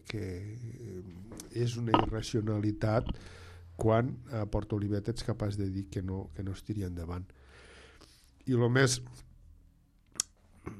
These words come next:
i lo més flagrant per nosaltres és que, eh,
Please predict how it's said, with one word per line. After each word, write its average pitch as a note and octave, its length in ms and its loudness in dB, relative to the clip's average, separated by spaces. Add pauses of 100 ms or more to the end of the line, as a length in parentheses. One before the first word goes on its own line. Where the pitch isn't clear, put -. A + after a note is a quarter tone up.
i F#2+ 60 -10
lo G2 120 -8
més A2 240 -6
flagrant A2+ 520 2
per A#2+ 160 6
nosaltres B2 560 6
és D3 120 2
que, A#2+ 220 6
eh, G#2+ 320 0